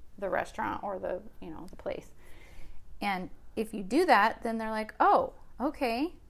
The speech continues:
If I want freedom, I need to behave more appropriately. Otherwise, I go to a place where, you know, I get restrained or restricted in my actions and behavior, and I don't want that, so I'm gonna choose this other thing."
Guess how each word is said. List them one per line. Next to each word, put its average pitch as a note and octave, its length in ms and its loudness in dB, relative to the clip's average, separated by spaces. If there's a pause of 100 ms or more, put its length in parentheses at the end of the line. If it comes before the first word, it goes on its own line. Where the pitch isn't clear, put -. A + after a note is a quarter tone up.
If G#3+ 200 -2
I C4+ 180 10
want C#4 380 6
freedom, A#3 720 4 (420)
I G#3+ 100 -2
need A#3 220 2
to - 80 -2
behave A3 540 2 (200)
more G#3 140 -2
appropriately. - 680 -4
Otherwise, G3+ 640 4
I G3 80 -4
go F#3 160 0
to E3+ 160 -4
a F#3 40 -4
place F3+ 380 -4
where, F#3 280 0 (680)
you - 100 -8
know, D4+ 240 -8 (100)
I F#3 140 -10 (420)
get - 160 -8
restrained A3+ 500 -2
or F#3+ 160 -4
restricted G3 520 -4
in G3 160 -6
my F#3 160 -8 (440)
actions F#3+ 440 -6
and F3+ 100 -10
behavior, G#3+ 480 -6
and F#3+ 220 -12 (180)
I A#3+ 80 -6
don't C#4 160 -2
want D4 220 -2
that, - 240 -6
so G#3+ 80 -8
I'm G#3+ 80 -8
gonna A3+ 180 -6
choose G#3 260 -10
this - 160 -10
other F#3 180 -4
thing." - 140 -14